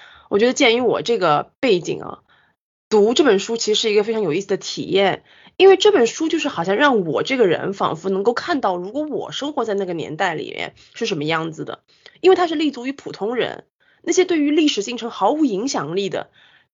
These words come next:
就是在任何专门 focus 在帝王重臣的历史书上从来未被提及的人，他们是历史的亲历者，是被统治者，而他们在整个故-，整本故事里面，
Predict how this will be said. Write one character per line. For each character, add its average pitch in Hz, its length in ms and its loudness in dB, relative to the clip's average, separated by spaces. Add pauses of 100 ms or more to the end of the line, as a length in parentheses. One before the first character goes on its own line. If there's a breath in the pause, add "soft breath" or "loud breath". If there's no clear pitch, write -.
(140)
就 285 100 -2
是 269 60 0
在 277 160 2
任 311 320 2
何 208 240 -2
专 269 180 0
门 233 120 -4
focus 240 320 -8
在 208 120 -4
帝 240 260 -4
王 180 420 2
重 262 220 -2
臣 180 200 -6
的 185 80 2
历 226 120 -4
史 180 120 -6
书 185 100 -6
上 196 160 -2 (180 loud breath)
从 208 280 2
来 220 180 4
未 202 100 2
被 190 120 2
提 185 180 -12
及 156 140 -8
的 151 120 -2
人， - 200 -10 (480 loud breath)
他 370 160 2
们 381 100 6
是 302 120 0
历 320 180 4
史 240 160 -6
的 107 100 -6
亲 285 280 -4
历 302 180 0
者， - 400 -6
是 - 140 -6
被 370 280 4
统 165 300 -6
治 175 180 -10
者， 160 300 -6 (380 soft breath)
而 240 100 2
他 311 160 -4
们 320 100 2
在 294 160 -2
整 180 240 -8
个 185 100 -8
故-， 294 260 -4
整 254 180 -2
本 220 160 -4
故 254 160 -10
事 - 160 -6
里 185 100 -6
面， 139 280 -10